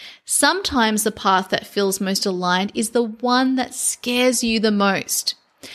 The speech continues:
Sometimes the path that feels most aligned is the one that you are resisting the most, that you're experiencing the most resistance. And in fact, you've tested this and you know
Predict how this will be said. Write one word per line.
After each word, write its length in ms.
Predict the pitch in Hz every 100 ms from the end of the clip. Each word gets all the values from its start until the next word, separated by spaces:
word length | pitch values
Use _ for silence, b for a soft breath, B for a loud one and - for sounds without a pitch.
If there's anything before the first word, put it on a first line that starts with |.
| B B
Sometimes 720 | - 269 285 302 311 294 285
the 80 | 285
path 420 | - 247 233 233
that 160 | 247 -
feels 380 | - 226 226 226
most 260 | 220 214
aligned 480 | 220 208 202 202 220
is 180 | - 208
the 120 | 220
one 500 | 214 214 226 233 247
that 220 | 233 -
you 560 | 214 214 233 254 269 269
are 280 | 226 233 240
resisting 1000 | 226 220 214 190 240 269 - - 220 214
the 80 | 220
most, 540 | 214 233 214 - -
that 120 | -
you're 200 | 226 226
experiencing 880 | 220 - - - 233 233 240 240 226
the 80 | 214
most 340 | 214 208 208 220
resistance. 840 | 208 254 311 - 190 - - - - B B B
And 200 | - 226
in 200 | - 226
fact, 520 | 214 - 311 311 - 226
you've 180 | 214
tested 600 | - 311 370 - - 220
this 280 | 202 190 214
and 160 | 220 214
you 140 | 233
know 600 | 226 262 381 233 165 233